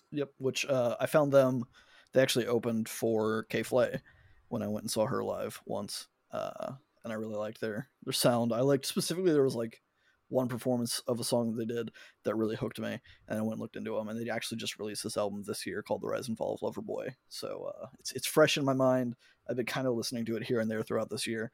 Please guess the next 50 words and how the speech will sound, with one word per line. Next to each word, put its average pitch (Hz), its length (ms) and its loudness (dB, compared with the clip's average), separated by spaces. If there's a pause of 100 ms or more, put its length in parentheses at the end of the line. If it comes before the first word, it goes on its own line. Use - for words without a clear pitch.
(540)
and 120 100 -8
I - 40 -8
feel - 120 -2
like 135 120 2
it'd 143 100 -4
be 147 80 4
fun 156 220 0
to, 151 360 6
to 139 100 -6
share 160 120 -2
and 151 100 -4
talk 165 160 2
about. 120 260 -4 (720)
So - 160 -8
we're 127 100 -4
gonna 143 120 -2
be 139 60 0
doing 135 240 0
that 110 240 -2
next 120 200 -4
week. 110 300 -8 (680)
Until 190 300 10
then, 147 340 8 (260)
uh, 123 140 6
you 131 140 4
guys 139 300 8
can 127 180 2
hit 143 140 2
us - 80 2
up, 147 180 4 (480)
Twitter, 135 340 6 (160)
Facebook, 131 380 4 (800)
Instagram, 123 640 0
even. 120 420 0 (180)
I 104 40 -6
don't, 127 160 -8 (100)
I 120 60 -6
don't 117 100 -4
<laughs> - 0 -
know 127 60 -2
how, 139 240 2 (420)
how 123 400 4
notification 127 720 2
heavy 120 180 2
we 120 160 4
are 120 80 6
on 120 120 0
Instagram. 123 380 -2
I 123 40 -2
don't 123 160 -4